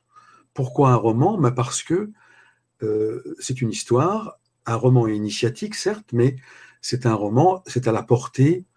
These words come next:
de tout individu, même les gens qui ne sauraient, qui n'auraient pas très envie de lire, qui c'est pas leur, leur tasse de thé, enfin, quoique le thé, bon,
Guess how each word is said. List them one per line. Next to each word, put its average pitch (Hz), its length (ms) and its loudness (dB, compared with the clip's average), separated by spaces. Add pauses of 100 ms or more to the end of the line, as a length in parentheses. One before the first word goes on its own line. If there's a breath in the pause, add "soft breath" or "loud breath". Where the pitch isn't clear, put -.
(540 soft breath)
de 101 580 -2
tout 139 180 -8
individu, 101 420 0
même 117 340 6
les 104 120 2
gens 117 200 4
qui 123 160 -6
ne 92 40 -4
sauraient, 107 360 0
qui 107 160 -6
n'auraient 98 200 -4
pas 127 140 -2
très 117 260 0
envie 101 260 -2
de 98 100 -10
lire, 123 460 6
qui - 100 -12
c'est - 180 -2
pas 120 240 4
leur, - 600 -8
leur 104 260 -8
tasse 104 220 2
de 101 120 2
thé, 165 420 8
enfin, 107 240 2
quoique 131 340 0
le 104 80 4
thé, 113 180 6
bon, 98 140 -2